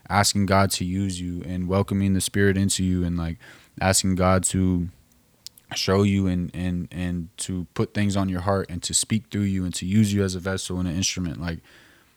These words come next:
when you, when you're consistent with those things, like, I've seen,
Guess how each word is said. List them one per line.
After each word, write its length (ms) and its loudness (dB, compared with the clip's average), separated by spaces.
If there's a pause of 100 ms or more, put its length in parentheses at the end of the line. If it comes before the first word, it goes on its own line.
(120)
when 140 -4
you, 280 4 (240)
when 140 -2
you're 140 2
consistent 720 -2
with 220 -4
those 260 2
things, 280 4
like, 220 0
I've 180 4
seen, 540 6